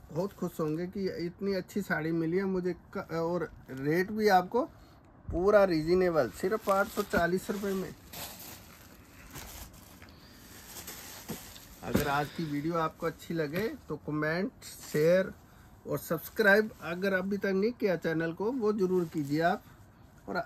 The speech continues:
वीडियो अच्छी लगे, साड़ी अच्छी लगे तो comment में अपनी राय ज़रूर लिखें। इससे क्या हमें motivate मिलता है जी, हौसला बढ़ता है हमारा।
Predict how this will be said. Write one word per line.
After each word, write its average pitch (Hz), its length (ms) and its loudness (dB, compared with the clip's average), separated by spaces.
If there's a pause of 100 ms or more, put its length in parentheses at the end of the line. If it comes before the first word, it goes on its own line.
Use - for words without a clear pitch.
(200)
वीडियो 156 320 2
अच्छी 202 260 0
लगे, 202 320 4
साड़ी 170 320 4
अच्छी 202 260 2
लगे 202 220 2
तो 214 120 -4
comment 208 480 0
में 220 120 2
अपनी 208 320 0
राय 190 240 6
ज़रूर 190 280 2
लिखें। - 1120 -10
इससे 247 280 -8
क्या 247 260 2
हमें 196 240 0
motivate 220 500 2
मिलता 170 320 -2
है 156 80 0
जी, 185 120 2
हौसला 170 480 2
बढ़ता 160 300 0
है 139 60 0
हमारा। 131 280 -2